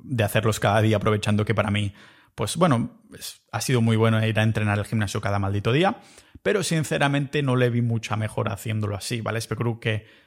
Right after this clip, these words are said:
yo creo que entrenándolos de cada dos días, personalmente,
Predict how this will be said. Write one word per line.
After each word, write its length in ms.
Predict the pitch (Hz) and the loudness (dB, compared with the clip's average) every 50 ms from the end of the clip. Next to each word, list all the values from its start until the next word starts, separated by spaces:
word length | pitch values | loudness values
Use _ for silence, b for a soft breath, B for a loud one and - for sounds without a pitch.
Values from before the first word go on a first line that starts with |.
| b b b b b - - - | b b b b b -16 -14 -10
yo 160 | 131 127 120 | -6 -4 0
creo 140 | 113 110 107 | 0 0 0
que 180 | 110 107 104 98 - - _ _ _ _ _ _ _ - | 0 -2 -4 -6 -12 -20 _ _ _ _ _ _ _ -4
entrenándolos 640 | - 110 107 104 101 104 104 107 110 110 110 98 101 | -4 -2 0 2 2 4 4 4 6 4 4 2 0
de 380 | 107 104 104 117 - - _ _ _ _ _ _ _ - | -2 -4 -4 -4 -10 -18 _ _ _ _ _ _ _ -4
cada 220 | - 98 98 107 | -2 0 0 2
dos 220 | 110 127 123 113 107 | 4 4 4 4 4
días, 280 | 117 120 113 123 123 | 2 0 0 0 0
personalmente, 760 | - 123 107 - 131 120 117 113 113 110 113 120 127 - b | -2 -2 2 4 4 6 6 6 4 4 2 0 -4 -6 b